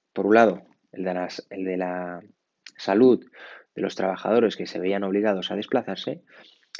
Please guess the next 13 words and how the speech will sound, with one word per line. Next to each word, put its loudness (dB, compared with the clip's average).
y -2
el 0
de 0
la -6
sanidad 0
nacional, -2
en -8
tanto -8
en -12
cuando 0
esos -2
desplazamientos -4
producían -2